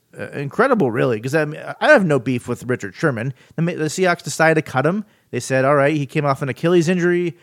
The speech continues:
We're cutting him." He was part of the group of players who could never quite get over the, uh, the, the Super Bowl loss against the Patriots that we, that I talked about last podcast. So the Se-, the Seahawks decided to move on from him.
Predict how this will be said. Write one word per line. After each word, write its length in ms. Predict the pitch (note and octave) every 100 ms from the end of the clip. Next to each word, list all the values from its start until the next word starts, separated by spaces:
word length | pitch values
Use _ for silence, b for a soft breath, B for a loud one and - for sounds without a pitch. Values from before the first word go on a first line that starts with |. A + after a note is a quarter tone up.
| b
We're 100 | -
cutting 260 | - E3+ F3
him." 300 | E3+ E3 D#3 b b b _
He 100 | G3
was 120 | F#3
part 180 | F3+ F3
of 80 | C#3+
the 160 | C#3+
group 220 | A#2+ D#3
of 100 | D#3+
players 420 | - D3+ D3 C#3 - b b -
who 100 | C#3+
could 120 | D3
never 240 | D#3 D#3
quite 480 | D3+ - C#3 D3+ C3
get 140 | C#3+
over 520 | B2+ C#3+ C3 C3 B2 b b b -
the, 420 | B2 B2+ B2 A#2
uh, 380 | G#2+ A2 G#2+ A2+
the, 120 | B2+
the 320 | B2 C3+ A#2+
Super 280 | - E3+ C#3+
Bowl 240 | C3 C3
loss 320 | B2 C3 B2+
against 180 | A#2 A#2
the 60 | -
Patriots 420 | E3 E3+ D#3+ D3+
that 160 | B2 A#2
we, 140 | G#2+ -
that 120 | G2
I 60 | G2
talked 260 | B2+ A2
about 160 | G2+ G2
last 260 | A#2+ C3
podcast. 500 | - A2 A#2 A#2 A2+ b b b
So 120 | -
the 120 | G#3+
Se-, 220 | F3 F#3 D3+
the 160 | D#3
Seahawks 320 | - E3 C#3+
decided 340 | - C3 C#3 C3
to 80 | C3+
move 220 | C3 A#2+
on 160 | B2+
from 140 | B2 B2
him. 200 | B2+